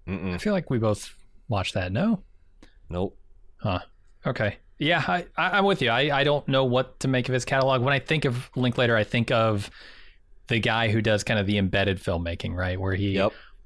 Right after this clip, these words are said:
Speaker 2: takes camera over the course of twenty years of people's lives, and he creates film showing the progression, or sixty or forty years. I don't know how long it is, but
Speaker 1: Yeah.
Speaker 2: he's a lot more, <laughs> or, or maybe a lot less than that. I don't know. It's,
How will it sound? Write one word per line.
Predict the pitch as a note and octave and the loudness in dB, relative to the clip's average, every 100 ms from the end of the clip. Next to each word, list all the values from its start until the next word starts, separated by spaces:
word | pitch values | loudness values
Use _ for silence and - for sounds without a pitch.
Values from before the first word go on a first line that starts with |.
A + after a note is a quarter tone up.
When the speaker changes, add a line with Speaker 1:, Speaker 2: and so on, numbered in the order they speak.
| - | -6
Speaker 2:
takes | C3 - | -4 -2
camera | C3+ B2 B2 A#2 | 0 2 4 2
over | G#2+ | 2
the | A2 | 0
course | B2 A#2 G#2+ | 0 0 0
of | A#2+ - | -6 -6
twenty | - B2 A#2 | -2 2 2
years | A#2 G#2+ | 2 0
of | A2 | -2
people's | B2 A2+ A2 | -4 -2 0
lives, | A2 A2 G#2+ G#2+ G2+ | 2 2 2 2 0
and | A2+ G2+ G2+ F#2+ | -2 0 0 0
he | A2 G2+ G2 | 0 0 0
creates | - G#2+ - | -2 -2 -2
film | - G#2 G2+ G2 - - - - - - - | -2 0 2 0 -2 -10 -20 -18 -18 -18 -12
showing | - - C3+ G#2+ G#2 F#2+ | -4 0 2 2 2 0
the | |
progression, | F#2 - G2 F#2 - F#2 | -2 -2 0 0 -2 -6
or | |
sixty | - E3 - C#3 B2 | -4 -6 -4 -2 -2
or | - - - - - | -4 -14 -20 -10 -2
forty | E3+ D#3+ | 0 2
years. | D#3+ C#3+ | 2 2
I | D3+ | 2
don't | B2+ | 4
know | A2 | 2
how | A2 | 2
long | G2 F2+ | 0 -2
it | F2 | -6
is, | F2+ | -8
but | - A2+ - - - - - _ _ _ - - | 0 0 0 -10 -20 -20 -20 _ _ _ -20 -18
Speaker 1:
Yeah. | - | -12
Speaker 2:
he's | - E3+ F3 E3 - | -2 0 0 -4 -4
a | D#3+ | -2
lot | D#3+ D#3 E3 E3+ - - | 0 2 2 0 -4 -8
more, | D3+ C#3+ D3 D3+ F3 F#3+ G3+ - - - - - | -2 2 4 4 4 4 2 0 -8 -18 -20 -20
<laughs> | - - - - - | -20 -20 -10 -6 -4
or, | - C3+ - | -2 -2 0
or | C3 | 0
maybe | C#3 D#3 | 0 0
a | D#3+ | 0
lot | D#3 D3 | 0 2
less | A#2+ C#3 | 0 0
than | E3+ E3 | 0 0
that. | E3+ | 0
I | D3 | 2
don't | D#3+ | 2
know. | F3+ B2 | 2 2
It's, | A#2+ | 0